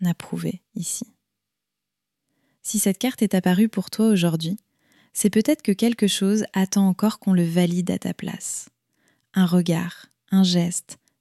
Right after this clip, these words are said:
une permission extérieure. Mais cette carte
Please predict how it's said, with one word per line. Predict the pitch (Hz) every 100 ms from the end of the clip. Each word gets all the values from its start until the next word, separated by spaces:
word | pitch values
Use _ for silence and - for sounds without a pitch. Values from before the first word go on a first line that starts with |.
| -
une | 202 196
permission | 220 214 202 190 -
extérieure. | 175 170 - 170 170 - - - _ _ _ _ _ _ _ _ _ -
Mais | 196
cette | - 190
carte | - 240 - -